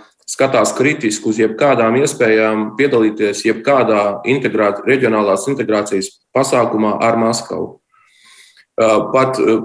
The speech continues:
tāds prokrievisks spēks kā Zažiziņ, uh, par, par dzīvību tur pu-, puse no viņiem, tikai puse no superprokrieviska spēka, piecdesmit viens vai piecdesmit aptuveni procenti, ir par, uh,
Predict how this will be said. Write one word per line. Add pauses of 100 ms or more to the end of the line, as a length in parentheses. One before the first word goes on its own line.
(180)
tāds (220)
prokrievisks
spēks
kā
Zažiziņ,
uh,
par,
par
dzīvību (320)
tur (260)
pu-,
puse
no
viņiem, (180)
tikai (100)
puse
no
superprokrieviska
spēka,
piecdesmit
viens
vai
piecdesmit
aptuveni
procenti, (400)
ir
par, (160)
uh,